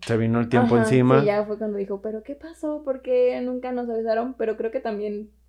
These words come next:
Speaker 2: ahí hubo un error también de mi mamá, pero creo que también tú como imprenta
Speaker 1: No,
Speaker 2: deberías
Speaker 1: pues,
Speaker 2: de
Speaker 1: mira, yo como imprenta, yo, si yo estoy pendiente de la
Speaker 2: Ujú.
Speaker 1: fecha, bueno, no hablo como imprenta, yo hablo en este caso como un estudio responsable de las
Speaker 2: Ujú.
Speaker 1: invitaciones,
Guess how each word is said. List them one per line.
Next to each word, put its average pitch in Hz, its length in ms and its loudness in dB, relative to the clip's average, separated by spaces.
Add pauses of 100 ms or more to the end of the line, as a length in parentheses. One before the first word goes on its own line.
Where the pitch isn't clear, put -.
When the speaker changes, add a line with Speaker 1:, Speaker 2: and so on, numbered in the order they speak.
(120)
Speaker 2:
ahí 202 220 0
hubo 202 160 0
un 190 100 -2
error 202 300 -6
también 202 260 -4
de 233 60 -4
mi 254 100 -4
mamá, 339 320 -2
pero 247 220 0
creo 220 180 -2
que 226 60 -6
también 208 460 -4
tú 196 100 -6
como 202 160 -6
imprenta 190 380 -6
Speaker 1:
No, 160 100 0
Speaker 2:
deberías 180 280 6
Speaker 1:
pues, - 120 2
Speaker 2:
de - 80 -4
Speaker 1:
mira, 131 420 8
yo 156 140 6
como 190 200 4
imprenta, 147 460 6
yo, 147 400 6
si - 200 -4
yo 135 80 6
estoy 143 180 2
pendiente 131 720 6
de 98 120 6
la 98 120 4
Speaker 2:
Ujú. - 140 -6
Speaker 1:
fecha, 110 280 6
bueno, 110 240 2
no 127 180 4
hablo 151 220 6
como 117 160 0
imprenta, 107 400 2
yo 113 140 2
hablo 135 140 4
en 135 60 4
este 123 200 -4
caso 117 260 -6
como 101 240 -6
un 110 80 -2
estudio 113 560 0
responsable 101 720 -2
de 101 80 0
las 101 100 -2
Speaker 2:
Ujú. 196 80 -2
Speaker 1:
invitaciones, 104 680 2